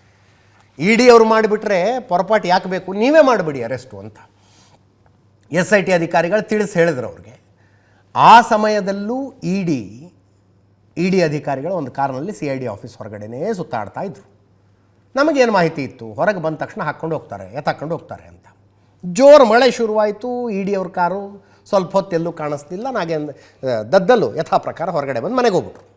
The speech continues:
ನೆಕ್ಸ್ಟ್ ಡೇ ಇ ಡಿ ಅವ್ರು ಮತ್ತೆ ಮನೆಗೆ ಹೋದ್ರೆ ದದ್ದಲ್ರು ಇರಲಿಲ್ಲ. ನೋಡಿದ್ರೆ ರಾಯಚೂರಿನಲ್ಲಿದ್ದರು, ಅವರ ಕ್ಷೇತ್ರದಲ್ಲಿ ಅವರಿದ್ದರು. ಇ ಡಿ ಮೂಲಗಳ ಮಾಹಿತಿ, "ನಾವು ಅವ್ರನ್ನ already ಹಿಡ್ಕೊಂಡ್ಬಿಟ್ಟಿದ್ದೀವಿ" ಅಂತ.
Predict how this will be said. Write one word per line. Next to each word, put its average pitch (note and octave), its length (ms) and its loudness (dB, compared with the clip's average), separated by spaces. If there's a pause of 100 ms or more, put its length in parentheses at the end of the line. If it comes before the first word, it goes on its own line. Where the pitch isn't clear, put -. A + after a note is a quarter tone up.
(2250)
ನೆಕ್ಸ್ಟ್ D#4 640 6
ಡೇ F4+ 260 6
ಇ D#4 40 4
ಡಿ D#4 100 2
ಅವ್ರು C#4+ 180 10
ಮತ್ತೆ C4 260 2
ಮನೆಗೆ G3 200 4
ಹೋದ್ರೆ G3 280 2 (640)
ದದ್ದಲ್ರು D#3+ 360 -2
ಇರಲಿಲ್ಲ. C3 320 -8 (600)
ನೋಡಿದ್ರೆ C4+ 280 -2
ರಾಯಚೂರಿನಲ್ಲಿದ್ದರು, D#3+ 1000 0
ಅವರ A3 180 0
ಕ್ಷೇತ್ರದಲ್ಲಿ A3+ 600 -4
ಅವರಿದ್ದರು. A2 380 -10 (2000)
ಇ G#3 220 2
ಡಿ D4+ 140 2
ಮೂಲಗಳ C#4+ 420 4
ಮಾಹಿತಿ, C4 460 0
"ನಾವು A#3+ 240 2
ಅವ್ರನ್ನ F#3+ 180 0
already D3+ 380 0
ಹಿಡ್ಕೊಂಡ್ಬಿಟ್ಟಿದ್ದೀವಿ" A#3 720 -4
ಅಂತ. A3+ 200 -10